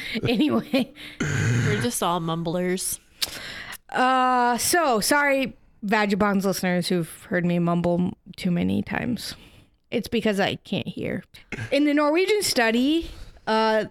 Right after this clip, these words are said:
Speaker 1: they expressed inadequate integration into Norwegian society, society as a concern in their childbirth experience. So not feeling like they're part of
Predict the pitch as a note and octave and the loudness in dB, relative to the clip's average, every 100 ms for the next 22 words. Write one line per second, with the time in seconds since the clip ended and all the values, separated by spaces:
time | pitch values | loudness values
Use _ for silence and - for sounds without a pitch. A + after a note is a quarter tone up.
0 | - G3+ A#3 A#3 A#3 G3+ G3+ - A#3 A3 | -8 -2 2 2 2 0 -2 -2 0 0
1 | G3+ - - _ _ _ _ A#3 A#3 A3+ | 0 -6 -14 _ _ _ _ 0 2 2
2 | A3 A#3+ A3+ A3 - A3 G3 G#3 G3+ - | 2 2 2 2 2 0 2 2 2 2
3 | G#3+ G3 F#3+ G3 F#3+ F#3+ F#3+ F3+ G3 F#3 | 2 2 2 2 2 2 2 2 2 2
4 | F#3+ - - - G#3+ - G#3+ G#3+ F#3 F3+ | 2 0 -4 -2 0 2 2 2 2 2
5 | F3 F#3 F#3 F#3 E3+ F3+ F3 G3+ C4+ - | 2 0 -2 -2 0 0 2 2 0 -6
6 | _ _ _ _ - - - - _ _ | _ _ _ _ -20 -20 -20 -20 _ _
7 | - G#3 G3 F#3 F#3+ F#3 F3+ F3+ G3 - | -4 0 2 2 2 2 2 0 -2 -4
8 | G3 F3+ F#3 G3+ A3 - - - - _ | -2 0 2 0 -2 -6 -8 -12 -20 _
9 | _ _ _ _ _ _ _ _ - F#3+ | _ _ _ _ _ _ _ _ -6 -2
10 | F#3 F3 G#3 F#3+ F3+ F3+ E3+ F#3 F3 F3+ | 0 0 0 2 2 2 2 0 0 0
11 | F3+ F3 E3 - | 2 0 -2 -10